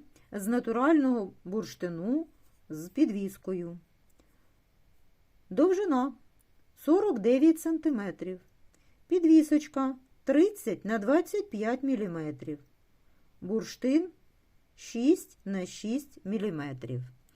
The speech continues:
Між намистинками є невеличкі бісеринки. Вага кольє — чотирнадцять цілих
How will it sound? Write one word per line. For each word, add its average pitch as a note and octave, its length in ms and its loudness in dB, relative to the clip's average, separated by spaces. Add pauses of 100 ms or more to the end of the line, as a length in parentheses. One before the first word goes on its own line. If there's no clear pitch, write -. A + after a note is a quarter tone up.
(380)
Між B3 340 -2 (120)
намистинками F4 1080 -2 (340)
є G#3 440 -4 (260)
невеличкі F#3+ 920 -4
бісеринки. D3 880 -6 (500)
Вага D#4 380 2
кольє — D4 500 2 (640)
чотирнадцять G3+ 920 -4
цілих G4 520 2